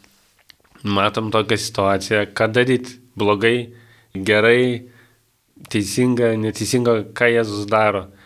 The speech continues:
Jeigu tai vat prisimintume, viskas tai buvo metų metais, amžių amžiais. Tiesiog taip atrodė ta šventykla, kad viduje buvo turgus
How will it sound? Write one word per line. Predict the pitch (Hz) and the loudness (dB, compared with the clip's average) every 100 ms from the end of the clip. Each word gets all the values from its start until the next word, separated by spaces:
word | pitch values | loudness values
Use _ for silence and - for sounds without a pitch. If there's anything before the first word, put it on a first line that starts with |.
| - - _ | -20 -20 _
Jeigu | - 107 104 | -4 -4 -2
tai | 101 107 | 0 0
vat | 110 | 0
prisimintume, | - 104 - 110 120 127 123 113 104 101 98 95 _ _ _ _ _ _ - - _ | -2 -4 -4 -2 -2 0 0 0 0 -4 -12 -20 _ _ _ _ _ _ -20 -20 _
viskas | 101 117 123 131 - | -2 0 0 -2 -2
tai | 110 | -2
buvo | 113 120 117 110 101 98 | 2 2 4 2 0 -4
metų | 98 110 113 113 101 | -2 0 0 -4 -6
metais, | 104 120 123 104 95 - | -2 -2 -2 -6 -6 -4
amžių | 107 113 110 101 | 0 0 0 -4
amžiais. | 107 110 123 107 104 98 98 - - - - - _ _ - | -2 0 0 -2 -2 -4 -6 -14 -20 -20 -20 -20 _ _ -10
Tiesiog | 104 113 135 - | -6 0 0 -2
taip | - 107 113 | -4 -2 -2
atrodė | - 110 107 104 | 0 0 0 -4
ta | 98 | -6
šventykla, | 110 95 101 113 | -6 -6 -2 -2
kad | 110 110 - - | 0 -6 -6 -4
viduje | 104 101 101 107 101 | -2 -2 -2 0 0
buvo | 101 104 98 | -2 -2 -4
turgus | - 101 98 123 | -4 -6 -4 -6